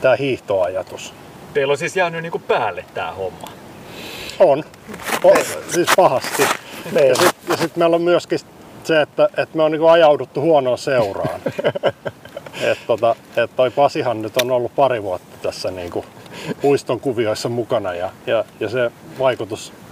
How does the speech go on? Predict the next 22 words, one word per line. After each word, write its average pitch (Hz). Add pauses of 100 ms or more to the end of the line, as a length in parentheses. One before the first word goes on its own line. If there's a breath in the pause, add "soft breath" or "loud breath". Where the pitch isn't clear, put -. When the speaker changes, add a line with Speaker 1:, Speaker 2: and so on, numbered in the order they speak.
Speaker 1:
on 123
ollut 113
niinku 101
aika 107
turmiollinen. 104
Speaker 3:
Positiivinen. 104 (880 loud breath)
<laughs> -
Joo, 131
niin 147
kuin 143
Ville 156
sanoi, 139
niin, 117 (240)
niin, 123
niin 120
vois 123 (320)
ehkä 131
sanoa 131
itse, 131 (260)
it-, -
itseäni 160
niin 147